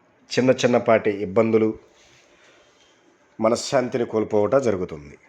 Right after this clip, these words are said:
మొత్తం మీద ఈ ఏలినాటి శని కాలం చూసుకున్నప్పటికీ, ఈ ఏడున్నర సంవత్సర కాలంలో మూడు సంవత్సరాల ఏడు నెలల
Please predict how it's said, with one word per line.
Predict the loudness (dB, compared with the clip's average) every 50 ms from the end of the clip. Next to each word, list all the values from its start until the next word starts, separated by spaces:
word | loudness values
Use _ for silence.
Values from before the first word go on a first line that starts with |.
| _ _ _ _ _ _ _ -20 -20 -20 _ _ -2
మొత్తం | 0 0 0 0 0 0 0 4
మీద | 4 4 4 6 4 4 4 4 2 -2 -2 -2
ఈ | 0 0 4 4
ఏలినాటి | 4 4 4 2 -2 -2 -2 -2 -2 -4
శని | -4 0 0 0 2 2 0 0 -4 -10 _ -6
కాలం | -2 0 2 2 2 0 -2 -6 -10 _ _ _ _ _ _ _ _ _ _ _ _ _ 0
చూసుకున్నప్పటికీ, | 0 0 0 2 0 2 2 2 0 0 0 -4 -4 -4 -4 -4 -4 -4 -6 -4
ఈ | -2 0 4 4 4
ఏడున్నర | 6 4 4 2 2 0 0
సంవత్సర | -2 -4 -6 -4 -2 -2 -4 -4 -4 -6 -6
కాలంలో | -4 -6 -8 -2 -2 -2 0 2 0 0 0 -2 -8 -20 _ _ _ _ _ _ _ _ _ _ -20 _ _ _ _ _ _ _ _ _ _ -4
మూడు | 2 4 4 6 6 4
సంవత్సరాల | 4 2 -2 2 0 0 -2 -2 -4 0 0 2 2 2 0 -2 -2 -2
ఏడు | 2 2 2 4
నెలల | 4 2 2 0 0 -2